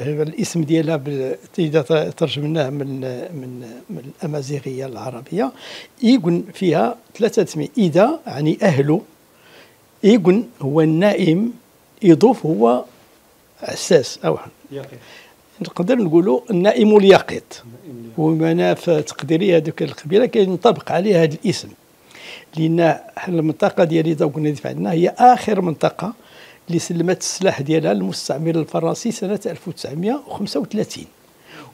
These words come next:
Speaker 1: وبوثيقة، لأنه كان ديك الساعة عبد الله زاكور معروف، هذا فايت عبد الله هو اللي قاد واحد المعركة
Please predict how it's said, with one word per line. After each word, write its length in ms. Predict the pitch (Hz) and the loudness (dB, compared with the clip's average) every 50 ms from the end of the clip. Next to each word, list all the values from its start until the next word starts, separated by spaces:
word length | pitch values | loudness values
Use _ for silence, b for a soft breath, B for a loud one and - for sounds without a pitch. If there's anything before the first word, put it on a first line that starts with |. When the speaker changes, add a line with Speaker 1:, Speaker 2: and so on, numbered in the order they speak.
| _ | _
Speaker 1:
وبوثيقة، 760 | 190 170 127 147 165 180 175 - - 269 233 - - 107 - - - _ _ _ _ - | -4 -4 2 4 4 4 4 4 2 0 0 0 -2 -8 -10 -14 -20 _ _ _ _ -8
لأنه 720 | 175 151 143 143 139 143 147 143 147 143 156 156 156 - - _ B B B B B B B B _ | -6 -6 -6 -6 -6 -6 -6 -4 -4 -4 -4 -4 -6 -8 -10 _ B B B B B B B B _
كان 180 | - 170 151 135 | -4 -2 -2 -2
ديك 160 | 131 151 135 | -4 -6 -6
الساعة 600 | - - - - 160 139 135 147 160 156 - - - | -8 -8 -6 -4 -2 -2 -2 -2 -2 -4 -6 -8 -10
عبد 260 | 127 131 139 - 135 | -12 -12 -12 -10 -4
الله 160 | 151 160 170 | 0 0 0
زاكور 460 | 147 135 160 156 131 139 147 147 147 | 2 4 2 2 2 0 -2 -2 -2
معروف، 520 | 143 135 117 127 156 165 208 190 151 - - | -2 -4 -4 0 4 6 6 6 4 0 -6
هذا 300 | 139 143 131 127 139 135 | -8 -6 -4 -4 -6 -6
فايت 360 | - - 147 135 135 - - | -6 -8 -10 -10 -10 -10 -12
عبد 160 | - 139 139 | -12 -10 -8
الله 200 | 151 160 190 208 | -6 -2 -2 -2
هو 180 | 180 156 170 175 | 0 0 0 0
اللي 120 | 170 170 | 0 0
قاد 240 | - - 165 165 147 | -2 -2 -4 -4 -4
واحد 240 | 147 143 - - 156 | -4 -6 -6 -8 -8
المعركة 560 | 135 123 120 139 139 156 - - 151 143 | -8 -8 -6 -6 -6 -6 -6 -6 -6 -6